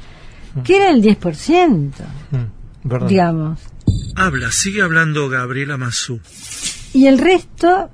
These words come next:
Speaker 1: Mm.
Speaker 2: eh, qué sé yo, teoría del derrame, uno espera que derrame y que asciendan y que un-, recién accedan a la cultura. No, porque me, me empecé a dar cuenta también de otra cosa que es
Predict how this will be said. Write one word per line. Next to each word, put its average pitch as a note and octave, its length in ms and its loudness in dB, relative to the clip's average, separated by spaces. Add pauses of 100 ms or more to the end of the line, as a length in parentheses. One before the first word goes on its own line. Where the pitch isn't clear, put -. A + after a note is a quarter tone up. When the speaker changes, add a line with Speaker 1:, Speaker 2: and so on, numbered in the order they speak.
(120)
Speaker 1:
Mm. C#3+ 500 -4 (320)
Speaker 2:
eh, F3 540 0 (200)
qué G#3+ 120 0
sé - 160 -2
yo, F3 200 2
teoría A3 340 4
del A#3+ 100 6
derrame, C4 500 4
uno A3+ 200 4
espera G#3+ 320 4
que G3 80 2
derrame A#3 460 4
y G3 40 2
que F#3 140 0
asciendan B3+ 640 4
y F#3 60 0
que F#3+ 120 -2
un-, G3 140 4
recién G3+ 480 4
accedan A#3+ 400 4
a A3+ 40 6
la G3+ 180 6
cultura. A3+ 380 4
No, A3+ 460 8 (380)
porque G#3 440 4
me, G#3 360 4
me G#3+ 160 6
empecé G#3 320 4
a D#4 60 6
dar D#4 120 4
cuenta A#3 340 4
también G3+ 440 6
de G#3+ 100 6
otra A#3 320 4
cosa A3+ 360 2
que G3+ 200 2
es G#3 160 0